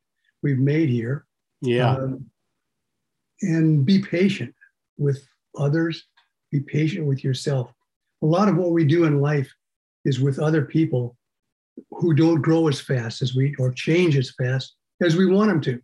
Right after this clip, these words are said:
Speaker 2: Hmm.
Speaker 1: Well, one of my mentors along the way said, "This is like being a gardener. You're not a mechanic. You can't just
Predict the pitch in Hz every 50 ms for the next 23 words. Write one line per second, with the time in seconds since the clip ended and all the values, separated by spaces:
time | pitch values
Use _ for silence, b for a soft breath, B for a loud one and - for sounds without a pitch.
0 | _ _ _ _ _ _ _ _ - 151 113 - - _ _ _ _ _ _ -
1 | - 143 156 165 175 175 170 165 156 139 135 _ _ _ _ _ _ _ _ _
2 | _ - - 151 165 185 190 175 170 160 156 147 143 131 131 131 135 143 160 165
3 | 160 151 - 139 135 127 - 143 139 143 143 160 156 143 139 135 143 143 143 131
4 | - - 147 127 123 - b b b b b b _ _ - - 165 - - 214
5 | 190 202 196 170 135 156 185 196 185 165 139 123 143 147 156 180 190 160 131 110
6 | - - - _ _ _ _ _ _ _ _ _ _ _ _ _ _ _ _ _
7 | - 147 151 160 175 185 196 180 170 139 - 147 151 156 151 131 - - _ _
8 | _ _ _ _ _ _ _ _ _ _ _ _ _ _ _ _ - 160 139 131
9 | - 170 165 156 139 160 156 143 - - -